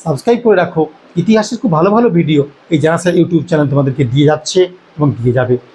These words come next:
আর জানা স্যারের যে বইগুলো নতুন এসেছে চব্বিশের এডিশন, একদম অসাধারণ, অথেন্টিক, ইনফরমেটিভ, বিজ্ঞানসম্মত বই। আপনি যে কোনো একটা বই কিনে পড়ুন, বুঝতে পারবেন আপনি কতটা পিছিয়ে ছিলেন। দূরের সাথে পড়াশোনা করুন।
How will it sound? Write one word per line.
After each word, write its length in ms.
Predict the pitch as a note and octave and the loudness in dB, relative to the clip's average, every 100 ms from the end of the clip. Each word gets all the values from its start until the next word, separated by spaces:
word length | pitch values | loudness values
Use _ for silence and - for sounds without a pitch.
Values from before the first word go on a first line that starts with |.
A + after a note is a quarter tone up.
| - - | -10 -2
আর 180 | D#3 E3+ - _ | -2 -2 -12 _
জানা 180 | - D#3 | -2 -2
স্যারের 240 | D#3+ G3+ F3 | 0 -2 0
যে 100 | D#3+ | 0
বইগুলো 380 | D#3 D3 D#3+ | 0 2 2
নতুন 180 | D3 C#3+ | 0 -2
এসেছে 400 | D3 - - D3 B2+ - _ | -2 -2 -2 -4 -6 -12 _
চব্বিশের 420 | F#3 D3 F#3 G3 | -4 -2 -2 -2
এডিশন, 380 | D#3+ D3 D#3 B2 - - - | -2 -2 -2 -4 -6 -18 -6
একদম 420 | - A#3 F3+ G#3+ F#3 | -4 -4 -2 -4 -2
অসাধারণ, 680 | - - - F3 C#3 D3 D3 | -6 -6 -2 -2 0 -2 -2
অথেন্টিক, 460 | D3 F#3+ F3+ F#3 F3+ - | -2 -2 0 -2 -4 -4
ইনফরমেটিভ, 640 | G3+ G#3 - A#3 A#3 A#3 E3 | -2 0 0 0 0 0 -2
বিজ্ঞানসম্মত 600 | D3 D#3+ C#3 D#3+ D3+ C#3 | -2 -2 -2 -2 -2 -2
বই। 220 | C3 C3+ - - - | 0 0 -2 -16 -6
আপনি 200 | F#3+ A#3+ | -2 0
যে 200 | D#3+ G#3+ | 0 -2
কোনো 200 | G#3 A#3+ | 2 2
একটা 180 | A#3 A#3+ | 2 0
বই 80 | G#3+ | 0
কিনে 200 | A#3 G#3+ | 0 0
পড়ুন, 320 | G3 G3 G#3 - _ F3+ | 2 0 -2 -8 _ -4
বুঝতে 220 | F3 G#3 | -2 0
পারবেন 420 | F#3 F3 F#3 F#3 - - | -2 0 0 -2 -8 -8
আপনি 240 | D#3+ F#3+ F#3 - | -6 -4 -4 -2
কতটা 300 | F3 F#3 F#3+ | -4 -2 -2
পিছিয়ে 380 | E3+ C3+ D#3 C#3 | -2 -4 -4 -4
ছিলেন। 260 | D3 C#3 A#2 _ _ C3+ | -2 -2 -4 _ _ 0
দূরের 160 | E3+ | 0
সাথে 280 | F3 D3+ D3+ D3+ | 0 -4 -4 -4
পড়াশোনা 320 | C3+ - C3+ | -6 -4 -6
করুন। 160 | C3+ | -6